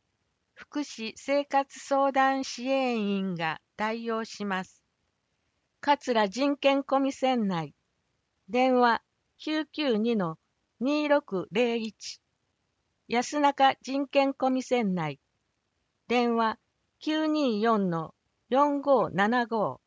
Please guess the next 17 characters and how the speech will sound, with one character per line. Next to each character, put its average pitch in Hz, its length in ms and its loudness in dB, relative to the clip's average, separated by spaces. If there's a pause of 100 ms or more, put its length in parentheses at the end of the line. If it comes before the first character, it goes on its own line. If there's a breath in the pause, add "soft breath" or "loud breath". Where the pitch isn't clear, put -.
(1000)
龍 302 260 0
下 285 160 4
コ 277 160 0
ミ 285 160 0
セ 269 200 2
ン 240 120 2
内。 160 260 -4 (800)
電 233 320 2
話 220 220 0 (420)
九 311 260 -2
二 294 280 2
三 220 360 -2
の 208 220 -2 (220)
六 - 260 -4
六 294 320 0
四 226 260 0
四。 190 280 -2